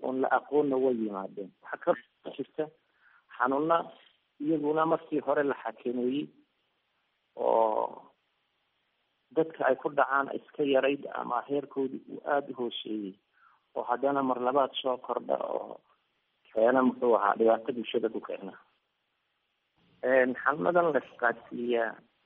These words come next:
noocyo badan bay leeyihiin. Waxay ku, inta badan la isu raaciyaa oo ay isu koox looga dhigaa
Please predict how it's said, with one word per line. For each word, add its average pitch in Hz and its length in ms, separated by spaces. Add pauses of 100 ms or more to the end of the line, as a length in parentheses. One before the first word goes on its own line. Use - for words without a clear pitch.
noocyo 139 380
badan 143 280
bay 127 160
leeyihiin. 110 640
Waxay 127 300
ku, - 140 (180)
inta 156 220
badan 147 300
la 131 60
isu 151 320
raaciyaa 113 600 (100)
oo 113 380 (520)
ay 123 140
isu - 320
koox 147 200
looga 143 300
dhigaa 113 380